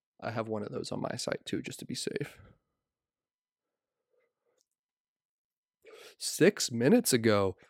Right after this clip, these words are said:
cannabis and coronavirus. Here's what you need to know. Let's see what this article's about. It says, "How cannabis users stop sharing blunts, bongs, coronavirus is spreading."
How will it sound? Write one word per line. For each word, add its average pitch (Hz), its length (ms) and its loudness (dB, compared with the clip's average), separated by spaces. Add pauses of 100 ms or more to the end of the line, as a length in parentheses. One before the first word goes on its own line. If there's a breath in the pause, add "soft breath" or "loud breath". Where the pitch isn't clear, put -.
(320 soft breath)
cannabis 196 600 -2
and 135 140 -2
coronavirus. 120 1000 -2
Here's 143 220 4
what 151 160 0
you 131 80 -2
need 127 320 0
to - 80 -10
know. 113 560 -4 (460)
Let's - 120 -12
see - 60 -6
what 233 100 -8
this - 180 -4
article's - 420 -6
about. 50 200 -8 (3500 soft breath)
It 127 80 -12
says, 123 220 -4
"How 139 100 6
cannabis 123 540 -2
users - 360 -4
stop 123 280 4
sharing 117 340 2
blunts, 120 340 6
bongs, 120 560 4
coronavirus 113 760 2
is 120 60 -8
spreading." 127 300 -4